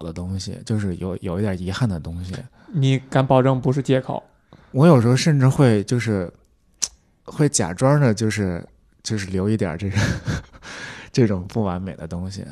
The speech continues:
Speaker 2: 你觉得这个谦虚是怎么解释的？
Speaker 1: 不想让它有一个完美的结局，我不想，包括我，我做的这个作品，我做的一件项目也好，我不想让它那么完美。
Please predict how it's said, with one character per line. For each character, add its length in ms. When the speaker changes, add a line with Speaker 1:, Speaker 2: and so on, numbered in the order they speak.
Speaker 2:
你 80
觉 100
得 80
这 80
个 80
谦 240
虚 140
是 80
怎 100
么 80
解 240
释 160
的？ 80
Speaker 1:
不 100
想 180
让 140
它 120
有 120
一 40
个 120
完 180
美 180
的 120
结 200
局， 100
我 100
不 160
想， 220
包 140
括 120
我， 160
我 80
做 240
的 100
这 100
个 80
作 220
品， 200
我 180
做 180
的 80
一 60
件 280
项 320
目 140
也 100
好， 220
我 80
不 100
想 160
让 140
它 60
那 100
么 160
完 240
美。 120